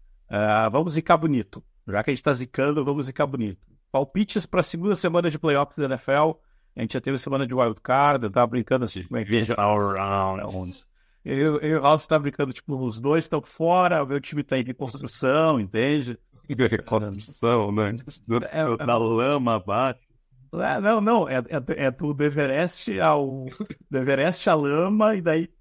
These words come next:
Speaker 1: dá uma sacudida e acha que pode voltar pro Everest. Então, havia, aliás, saíram, saíram umas coisas muito interessantes, porque,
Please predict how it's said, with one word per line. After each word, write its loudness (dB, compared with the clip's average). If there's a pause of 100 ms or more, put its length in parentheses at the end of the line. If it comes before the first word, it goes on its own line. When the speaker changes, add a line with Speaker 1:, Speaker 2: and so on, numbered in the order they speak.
Speaker 1:
dá 0
uma 0
sacudida -2
e 0
acha 2
que -14
pode 2
voltar 0
pro -2
Everest. -2
Então, -4
havia, 0 (960)
aliás, 2
saíram, 2
saíram 0
umas -2
coisas -2
muito -4
interessantes, -2
porque, -2